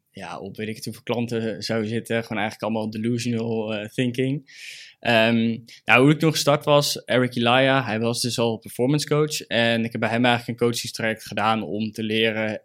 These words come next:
hey, al die kennis die ik al wel had over bijvoorbeeld routines, voeding, slaap, oké, hoe pas je die nou op de ondernemer toe? Want, oké, je kan al die dingen zelf al wel weten, maar ze echt aan iemand coachen is eigenlijk een heel ander verhaal.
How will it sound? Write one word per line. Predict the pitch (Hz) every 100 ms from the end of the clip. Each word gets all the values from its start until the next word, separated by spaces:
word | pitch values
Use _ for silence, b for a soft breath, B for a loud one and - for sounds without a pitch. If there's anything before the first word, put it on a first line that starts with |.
| _
hey, | - 110 107 95 B B B
al | - 120
die | 117
kennis | 120 131 139 -
die | 127
ik | 120 123
al | 110
wel | 110 107
had | 104 139 143 -
over | 117 117 113 113 113
bijvoorbeeld | 110 107 107 -
routines, | 110 - 139 147 139 135 -
voeding, | 143 135 135 135 135
slaap, | 131 117 117 117 117 b b
oké, | -
hoe | 107 131
pas | 135 127 -
je |
die | 123
nou | 120 113
op | 110
de | 110
ondernemer | 110 113 120 120 -
toe? | 85 80
Want, | 101 101 - b b
oké, | _ 110
je | 98
kan | - 110 107 107 -
al | - 113 113
die | 110
dingen | 107 110 110 104 104 104 _
zelf | - 117 113
al | 117 110
wel | 98
weten, | 95 98 113 139 160 175 b b -
maar | 113 110 110
ze | -
echt | 107 123 -
aan | 117
iemand | 113 107
coachen | - 113 135 151 139
is | 123
eigenlijk | - 131 127 117 107
een |
heel | 120 139 107
ander | 104 104
verhaal. | 104 107 98